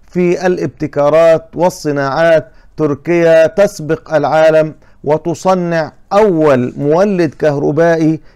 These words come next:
يعمل بالديزل الحيوي بشكل كامل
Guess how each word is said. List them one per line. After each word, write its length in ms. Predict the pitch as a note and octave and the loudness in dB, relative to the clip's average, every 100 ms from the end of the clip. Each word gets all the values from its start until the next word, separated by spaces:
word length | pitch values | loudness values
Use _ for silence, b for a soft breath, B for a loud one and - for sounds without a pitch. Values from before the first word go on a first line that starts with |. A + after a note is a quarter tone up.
| - | -4
يعمل 420 | E3 F3+ F3+ E3 | -2 0 -2 -2
بالديزل 720 | C#3 C3+ A#2+ F#3+ F3+ D3 D#3+ | -2 -4 -4 -2 0 0 -2
الحيوي 720 | D3+ C#3 - E3 E3+ D#3+ D#3+ | -2 -4 -4 -2 0 0 0
بشكل 560 | C#3 C#3 G#3 G#3 F3 D#3+ | -2 -2 -4 -4 -4 -6
كامل 640 | - D#3+ D#3+ D#3+ D#3+ D3+ | -2 0 0 0 -2 -2